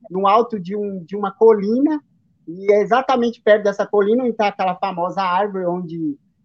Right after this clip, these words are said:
é, supostamente dizem que a maçã caiu na cabeça dele, e aí surgiu, né,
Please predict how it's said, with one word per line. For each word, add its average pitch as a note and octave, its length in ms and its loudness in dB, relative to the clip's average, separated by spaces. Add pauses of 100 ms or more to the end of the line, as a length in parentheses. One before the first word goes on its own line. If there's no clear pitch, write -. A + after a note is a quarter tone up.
(140)
é, D3+ 60 -8
supostamente F#3 880 -2
dizem F3+ 440 -6
que F#3+ 320 -6 (220)
a D#3+ 120 -2
maçã F3+ 500 -4
caiu E3+ 500 -2
na E3+ 160 -2
cabeça E3 480 -4
dele, F#3 460 0
e G#3+ 80 2
aí F3 760 -6 (120)
surgiu, D#3+ 640 -20
né, E3 140 -20